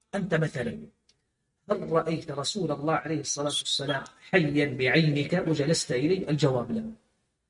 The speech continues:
لكنك تجزم قطعا أنه بعث في الأمة وبلغ الرسالة وأدى الأمانة عليه صلاة الله وسلامه، وتدرك أن من أصحابه أبا بكر وعمر وعثمان وعلي رضي الله عنهم جميعا.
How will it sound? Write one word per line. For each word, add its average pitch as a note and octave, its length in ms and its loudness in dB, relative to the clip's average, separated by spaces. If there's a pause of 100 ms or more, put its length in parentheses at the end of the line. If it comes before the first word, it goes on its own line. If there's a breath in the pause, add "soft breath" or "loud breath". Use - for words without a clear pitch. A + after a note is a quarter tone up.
(140)
لكنك F#3+ 440 0
تجزم E3+ 540 0
قطعا A3 360 0
أنه F3 560 2
بعث G3 340 2
في D#3 160 0
الأمة E3+ 640 2
وبلغ D3+ 520 4
الرسالة C#3 680 0
وأدى D3+ 360 -2
الأمانة D3 440 -2
عليه C#3+ 300 -10
صلاة D3 360 -4
الله D3 380 -2
وسلامه، A#2+ 320 -4 (680 loud breath)
وتدرك G#3+ 560 2
أن F#3+ 260 -2
من E3 120 -2
أصحابه D#3+ 840 0 (640)
أبا D3+ 240 2
بكر E3 400 -2 (100)
وعمر E3 440 0
وعثمان C#3 680 -2
وعلي B2+ 480 -2
رضي C#3+ 360 -2
الله C3+ 300 0
عنهم F3+ 240 0
جميعا. A3 580 4